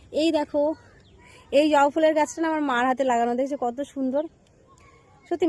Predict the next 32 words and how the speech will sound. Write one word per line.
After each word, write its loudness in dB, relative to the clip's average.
মায়েরা 4
সব 4
পারে। 2
আমি -2
গাছ 2
লাগাই 2
কিন্তু 0
খুব -8
একটা -4
গাছে -2
ফুল -4
আসে, -10
আসে -6
না। -4
মা -4
দেখেছো -6
গাছ -4
লাগিয়ে -6
গেছে, -8
জবা -2
ফুল -6
ধরেছে। -8
চন্দ্রমল্লিকা 0
তো -2
কুড়ি -4
বেরোচ্ছে, 0
এটা -2
গেল 2
বছর -6
শীতে -6
কেনা, -8
এখনো -4